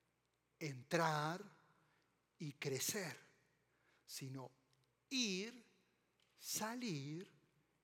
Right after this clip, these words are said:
y dar. Así como necesitamos entrar a adorar,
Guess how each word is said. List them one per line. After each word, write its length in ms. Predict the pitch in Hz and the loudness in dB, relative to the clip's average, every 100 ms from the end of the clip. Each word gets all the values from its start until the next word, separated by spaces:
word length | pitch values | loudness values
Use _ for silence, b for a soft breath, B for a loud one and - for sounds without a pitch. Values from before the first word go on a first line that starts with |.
| _ _ _ | _ _ _
y 160 | - 196 | -10 -8
dar. 380 | 226 226 185 - - - - _ _ - _ _ _ B B B B B B B _ _ | -6 -6 -6 -10 -18 -20 -20 _ _ -20 _ _ _ B B B B B B B _ _
Así 440 | 170 156 - 247 262 - | 2 6 6 6 2 -2
como 500 | 226 202 185 160 143 - _ b b b _ _ _ _ | -2 0 0 -2 -4 -18 _ b b b _ _ _ _
necesitamos 1600 | - 160 160 - - 165 135 - - 156 - - 208 170 143 135 | -2 2 2 2 2 2 2 2 2 0 -6 0 0 0 -4 -4
entrar 420 | 143 127 - 151 151 | -4 -6 -4 -2 0
a 60 | |
adorar, 480 | 127 117 139 127 113 | -2 -4 -2 -4 -6